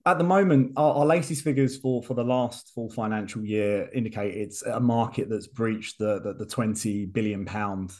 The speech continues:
um, uh, mark. So, uh, I won't go through to the full figure, but it's about twenty point one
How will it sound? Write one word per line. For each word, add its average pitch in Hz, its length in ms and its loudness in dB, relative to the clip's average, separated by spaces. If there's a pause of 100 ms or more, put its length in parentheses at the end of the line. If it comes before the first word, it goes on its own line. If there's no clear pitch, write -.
(180)
um, 92 580 -6
uh, 92 160 -10
mark. 95 400 -6
So, 98 500 -2
uh, 95 260 -6 (600)
I 101 100 -4
won't 110 220 0
go 101 80 -2
through 92 140 -10
to 95 140 -10
the - 40 -16
full 139 160 6
figure, 110 280 2
but 110 40 -2
it's 110 80 -4
about 120 260 0
twenty 110 340 -2
point 98 280 -6
one 98 300 -2